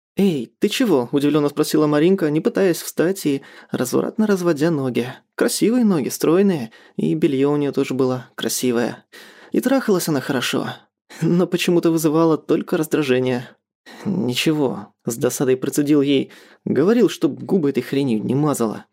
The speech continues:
Противно». «Вадим, ну, сейчас сотру, иди сюда». Она ещё круче изогнулась, я замедлился, оглядел её с сомнением.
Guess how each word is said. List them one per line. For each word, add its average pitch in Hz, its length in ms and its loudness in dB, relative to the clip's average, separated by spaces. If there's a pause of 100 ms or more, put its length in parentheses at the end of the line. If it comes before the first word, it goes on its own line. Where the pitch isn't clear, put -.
Противно». - 680 -4 (300)
«Вадим, 190 720 2
ну, 254 220 -2
сейчас 262 420 -2
сотру, 175 380 2
иди 214 200 0
сюда». 113 360 -4 (300)
Она 123 160 -4
ещё 131 180 -2
круче 170 340 0
изогнулась, 151 520 0 (260)
я 202 160 0
замедлился, 170 840 0
оглядел 151 480 2
её 156 140 2
с - 80 -10
сомнением. 117 640 -2